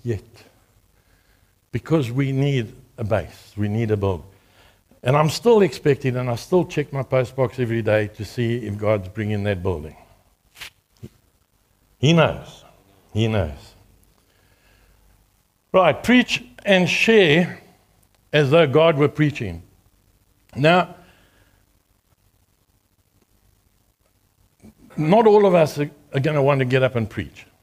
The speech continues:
I understand that. Not all of us want to, the responsibility of getting up and teaching. But each of us can be in a small group and have an opportunity to share something that came from the heart,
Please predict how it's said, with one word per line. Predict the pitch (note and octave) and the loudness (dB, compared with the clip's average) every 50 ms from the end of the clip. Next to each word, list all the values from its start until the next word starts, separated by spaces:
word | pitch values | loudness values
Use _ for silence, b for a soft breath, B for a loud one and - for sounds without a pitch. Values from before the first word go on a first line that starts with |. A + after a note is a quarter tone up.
| _ _ _ _ | _ _ _ _
I | - A#2+ B2+ | -4 -2 -2
understand | B2+ A#2 G#2 - - A2+ G2 F2+ D#2+ | -2 -2 -4 -6 -6 -6 -6 -6 -8
that. | D2+ F2 G2+ | -12 -8 -2
Not | B2 D#3+ E3 | 0 2 2
all | E3 D#3+ E3 | 4 4 4
of | D#3+ D3+ | 4 4
us | D#3+ D3+ C#3+ - - | 4 2 2 0 -4
want | G#2+ A2 B2+ C#3 C#3 C#3+ - - | -4 -2 0 0 0 -2 -4 -8
to, | - C3+ | -12 -14
the | - - A#2 B2+ | -8 -4 -2 0
responsibility | C3 A#2 - - C#3 C#3 C3 - B2 C3 C#3+ C3+ C3+ B2+ B2+ | 0 0 -2 -4 -6 -6 -4 -4 -2 0 0 0 0 0 0
of | B2 A#2 A2 | 0 0 0
getting | A2 B2 A#2+ B2 B2 A#2+ | 0 -2 0 0 -2 -2
up | A#2+ A#2 - | -2 -4 -4
and | A2 G#2+ G2 | -4 -6 -6
teaching. | - - B2+ A#2 - - G#2 F#2 D#2+ b b b b b b b b b b b b | -4 -4 -6 -6 -6 -8 -12 -14 -14 b b b b b b b b b b b b
But | - D3 D3+ - | -2 -2 -2 0
each | - A#3+ B3+ B3 B3+ - | 2 2 2 2 2 2
of | A#3+ G#3 E3+ | 2 4 4
us | D#3 D3 C3+ - | 4 2 2 0
can | - D3+ C#3+ C#3 C3 | -2 -2 -2 0 0
be | D3+ D3+ D#3 D#3 | 0 0 -2 -2
in | C#3+ C3+ C3+ B2+ | -2 -2 -2 -2
a | |
small | A2 - - D3+ D#3+ F3 F3+ D#3 | -4 -4 -2 0 2 2 2 2
group | B2 G#2+ A2 A#2 A#2+ A#2 - b b b b b | 0 0 0 0 -2 -4 -10 b b b b b
and | B2 A2 A2 | -8 -6 -2
have | A2+ D3+ F3+ G3 | 0 2 2 2
an | G3 F#3 | 2 2
opportunity | F#3 F#3 F#3 - D#3+ - - F3+ F3 E3+ E3 D#3+ D#3 D#3+ D#3 | 2 0 0 -2 -4 -4 -2 0 0 2 0 0 0 -2 -2
to | C#3+ C3+ | -2 -2
share | B2 - - - E3+ E3+ E3 D#3 | -4 -4 -2 0 2 2 2 2
something | - - - E3+ F3 E3 D3+ D#3 D#3 D3 C#3+ | -2 -2 0 0 0 0 0 -4 -4 -4 -4
that | C3+ A#2+ - | -4 -4 -6
came | - - D#3 D3+ D#3 C3+ | -6 -4 -4 -2 -4 -4
from | - - D#3 C#3+ | -4 -4 -4 -2
the | C3 B2 A#2 | 0 0 0
heart, | G2 - C3+ C#3 B2 F#2+ E2+ - b | 0 0 -2 -2 -2 -2 -6 -10 b